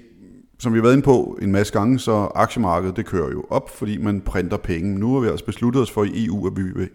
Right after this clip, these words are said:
ikke printe lige så mange penge. Så leder man jo altid efter det, man kalder et black swan, øh,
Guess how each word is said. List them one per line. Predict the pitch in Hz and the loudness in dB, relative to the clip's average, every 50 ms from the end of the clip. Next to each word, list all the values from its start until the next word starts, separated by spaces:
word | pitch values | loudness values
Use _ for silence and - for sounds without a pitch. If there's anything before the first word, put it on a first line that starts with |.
| - _ | -10 _
ikke | - 131 131 - | -8 -8 -6 -8
printe | - 92 90 92 - | -8 -6 -6 -6 -8
lige | 95 92 | -10 -10
så | 87 - | -8 -8
mange | 98 90 92 98 98 | -8 -6 -6 -8 -8
penge. | - 90 87 90 92 95 - _ _ _ _ _ _ _ _ _ _ - - - - - - _ _ - | -8 -8 -8 -8 -10 -10 -12 _ _ _ _ _ _ _ _ _ _ -20 -20 -20 -20 -20 -20 _ _ -16
Så | - - 151 147 143 127 | -6 0 2 4 4 4
leder | - 120 110 123 135 147 | 4 4 6 6 6 6
man | 147 131 113 | 6 4 4
jo | 110 107 | 4 4
altid | 110 107 110 113 131 | 4 4 2 0 -2
efter | 113 110 - 123 | -2 -2 -2 -2
det, | 110 110 | 0 0
man | 117 120 113 | 0 0 0
kalder | - 110 98 95 92 | 2 2 2 2 2
et | 90 90 | 0 -2
black | - - 98 90 101 104 | -4 -2 0 0 0 0
swan, | - - - 104 95 95 101 110 120 123 - - | -2 -4 0 0 2 4 4 2 2 0 -2 -4
øh, | - 107 101 98 98 95 95 92 92 92 92 92 90 90 | -4 -2 -2 0 0 0 -2 -2 -2 -2 -4 -4 -4 -6